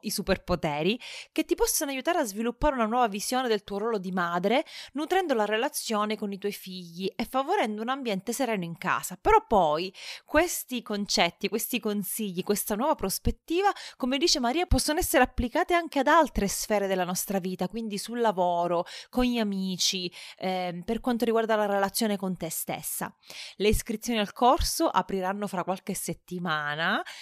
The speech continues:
sono super emozionata, quindi resta sintonizzata sui miei canali social e se non sei già iscritta alla newsletter vai sul sito w w w punto mamma superhero punto com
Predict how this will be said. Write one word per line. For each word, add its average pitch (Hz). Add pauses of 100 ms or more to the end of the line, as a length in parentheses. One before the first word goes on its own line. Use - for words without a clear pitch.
(120)
sono 185
super 170
emozionata, 165 (200)
quindi 233
resta 302
sintonizzata 208
sui 220
miei 190
canali 175
social 311
e 185
se -
non 220
sei 254
già 226
iscritta 214
alla 202
newsletter 196
vai 175
sul 196
sito 196
w 185
w 180
w 196
punto 185
mamma 170
superhero 180
punto 170
com 180